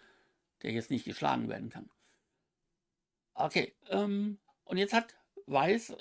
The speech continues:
diesen, diesen Vorteil, naja, den Vorteil ist, ähm, dass diese schwarzen Figuren auch nicht so richtig zur Entwicklung kommen. Ja? Der Läufer hat hier gar keine Felder, wo er hin kann. Und deswegen kommt Springer,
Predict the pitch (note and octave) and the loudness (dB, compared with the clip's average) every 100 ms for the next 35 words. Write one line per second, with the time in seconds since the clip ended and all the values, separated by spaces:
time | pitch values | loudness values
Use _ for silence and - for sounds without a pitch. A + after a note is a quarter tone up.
0 | - _ - - F#3 F#3+ F#3+ G3 F#3 F#3+ | -16 _ -16 -12 -8 -6 -4 -2 -2 0
1 | E3+ G#3 F3+ G3+ A3 E4+ F#4 - - A#2+ | 0 4 4 4 4 6 4 2 -6 -4
2 | A#2+ - A2 - C#3 C#3 B2+ D3 - D#4 | -4 -6 -10 -6 -6 -4 -6 -8 -14 -4
3 | D3 D3+ - - _ - D#3 - G3 F#3 | -4 -4 -8 -20 _ -8 -8 -2 0 0
4 | - F#3 A#3 A#3+ G3 G3+ G#3+ A3+ - - | 0 2 4 4 2 0 0 0 2 0
5 | G3+ A3 - F#3+ G#3 A#3+ B3 G#3 - A3+ | 2 0 4 4 4 0 -2 -4 -2 0
6 | F3 D4+ C#4+ D3 - C3 A#2+ - C3 B2+ | 0 0 0 0 0 0 2 2 2 4
7 | D3+ F3 D3+ D3 - D#3 C#3+ D#3+ D#3 C#3+ | 4 4 0 0 2 2 4 2 2 -2
8 | D3 G3 D#3+ A#2+ - _ _ _ _ _ | 0 0 2 0 -4 _ _ _ _ _
9 | _ A#3 C3 D3+ C3 F3+ - C4+ G#3+ G4+ | _ -12 2 6 6 6 4 4 2 0
10 | _ _ _ _ _ _ _ _ _ _ | _ _ _ _ _ _ _ _ _ _
11 | _ _ _ _ - _ - D#3 D#3 D3+ | _ _ _ _ -20 _ -2 0 2 2
12 | D#3 - _ _ _ _ _ _ _ _ | 0 -4 _ _ _ _ _ _ _ _
13 | _ - C#3 F3+ F3 F3 E3+ D#3+ - F3+ | _ -4 -4 0 0 2 0 -2 -4 2
14 | F3 D#3 D#3 | 6 6 4